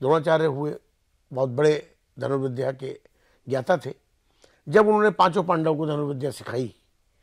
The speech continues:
तो उन्होंने जब सीख गए, वो पढ़ गए, तो उसके बाद उनकी परीक्षा ली गई। तो एक पेड़ पे मछली टांगी गई, और वो मछली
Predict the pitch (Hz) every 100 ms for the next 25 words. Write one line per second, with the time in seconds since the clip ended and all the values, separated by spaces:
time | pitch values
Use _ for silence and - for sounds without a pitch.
0 | _ _ _ _ _ _ - 220 233 -
1 | - - 185 196 196 - 165 160 123 208
2 | 196 170 139 131 - 156 170 151 - _
3 | _ _ _ _ _ - 180 220 202 202
4 | 175 156 196 226 - 165 165 - 131 107
5 | 92 - _ _ _ _ _ _ _ _
6 | _ _ _ _ _ _ - 196 - 214
7 | 220 180 196 214 - _ _ _ 160 156
8 | 196 185 180 143 127 156 - _ _ _
9 | _ _ _ _ - 190 180 226 202 165
10 | 196 226